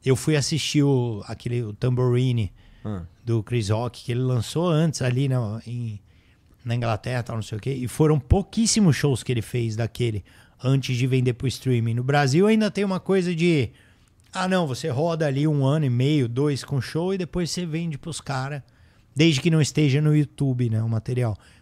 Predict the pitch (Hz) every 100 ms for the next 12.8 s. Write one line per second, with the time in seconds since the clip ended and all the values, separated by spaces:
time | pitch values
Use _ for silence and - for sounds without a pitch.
0 | _ - 113 - - 156 156 127 131 127
1 | 120 - 131 - 147 139 120 120 127 -
2 | 123 - 127 123 123 117 123 127 - 139
3 | 123 113 117 - 135 123 123 107 - 127
4 | 120 117 120 120 113 120 110 120 123 120
5 | 95 _ _ - 92 117 117 117 117 -
6 | 110 117 120 120 120 117 113 - 110 104
7 | 123 120 107 92 - - 156 165 170 185
8 | 226 - 180 139 165 202 220 247 - 196
9 | 202 208 190 202 214 226 226 - 202 180
10 | - 143 131 143 123 156 - 170 139 170
11 | 165 165 - 175 147 147 151 135 147 -
12 | 165 151 180 180 147 165 190